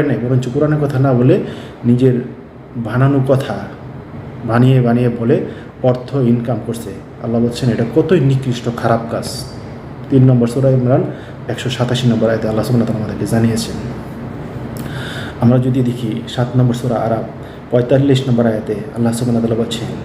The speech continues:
যারা এই কোরআনের পথে আসতে প্রতিবন্ধকতা সৃষ্টি করে লাহওয়াল কথা দ্বারা, এবং কি মানুষকে বিভ্রান্ত করে, এবং কি বক্রতা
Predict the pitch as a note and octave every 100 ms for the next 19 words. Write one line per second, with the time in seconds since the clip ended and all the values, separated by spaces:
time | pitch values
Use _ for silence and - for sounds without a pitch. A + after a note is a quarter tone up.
0 | - - - - - - - - - -
1 | - - B2 B2 A#2 G#2+ G#2 - A2+ -
2 | C3+ C3 C3+ B2 A2+ - - - B2 -
3 | - - D#3+ F#3 D#3 C3+ C3 C3 A#2 -
4 | A#2 - A#2+ - - - - - - -
5 | A#2+ A#2 A#2+ A#2+ A#2+ B2+ G#2 - - -
6 | - - - - - - - - - -
7 | - - - A2+ B2 A#2 A2+ G#2 - -
8 | - A2+ B2 B2 A#2+ - C3+ C#3 C3+ C3
9 | A#2 G#2+ - A2+ A2 B2 A2 A#2+ - C3